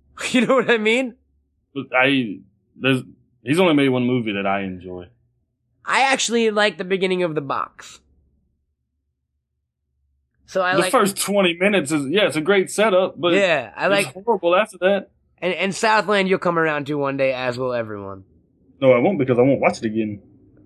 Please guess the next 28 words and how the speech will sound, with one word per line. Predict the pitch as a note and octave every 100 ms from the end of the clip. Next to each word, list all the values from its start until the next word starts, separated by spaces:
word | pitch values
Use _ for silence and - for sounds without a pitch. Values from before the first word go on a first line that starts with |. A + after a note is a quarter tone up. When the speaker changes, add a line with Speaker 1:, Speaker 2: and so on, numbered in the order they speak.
| _
Speaker 1:
Oh, | B3 A#3 A#3
oh, | B3 A3
wow, | A3+ C4+ A3+ F#3
look | B3 A#3+
at | A#3 A#3
you, | B3+ F3+
man. | B2+ C3 C3 C3 C3 _ _ _ _ _ _ _ _ _ _ _ _ _ _ _ _ _ _ -
You're | G#3
like | F#3+
a | D#3
pro, | - A3 G#3+
Speaker 2:
Look | G#3
at |
Speaker 1:
you're | G#3+
like | A3 G#3+
a |
Speaker 2:
you. | F3+
Speaker 1:
pro-lifer | - A3+ A3+ G#3 G3+ D#3+ C#3+ C3
or | A#2+
some | C3+ B2
shit. | - B2+ A#2+
You're | C3
coming, | F3+ F3 F3
you |
have | F#3+ D#3+
a |
hardline | D3 F#3+ F#3+ F#3+ F#3+
stance. | F3+ F#3 F3+ G3+ -